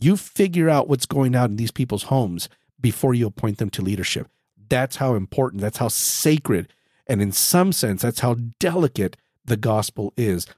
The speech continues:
that the reputation of the gospel rests and depends on the reputation and the character of those who are taking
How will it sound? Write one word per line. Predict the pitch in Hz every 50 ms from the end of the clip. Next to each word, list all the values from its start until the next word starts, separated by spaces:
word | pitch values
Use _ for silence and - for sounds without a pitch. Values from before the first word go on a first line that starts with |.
| _ _ _
that | - 98 -
the | - 104
reputation | 92 92 - 113 123 127 - - 185 - - 156 160 151 - 170 143
of | 117 95
the | 95 90
gospel | 87 90 - 160 147 170 208 202 - - - - 92 76 62 120 - - _ _ _ _ _ _ _ _ _
rests | 98 95 98 120 139 151 131 101 87 - - - - - - - - -
and | - 113 104
depends | 95 101 - - - 139 147 147 139 123 113
on | 101 92 92 90 90 85 80 80 - _ _ _ _ _ _ _ _ _ _ _
the | 120 110
reputation | 101 110 110 - 123 113 - 104 101 - - 107 95
and | 92 90
the | 90
character | - - 110 110 104 - - - 87 82 - - _ _ _ -
of | 127 101 95
those | 101 98 98 95 95 -
who | - - 110 92
are | 87 82 82 - - _ _ _
taking | - - 151 135 - - 104 87 71 -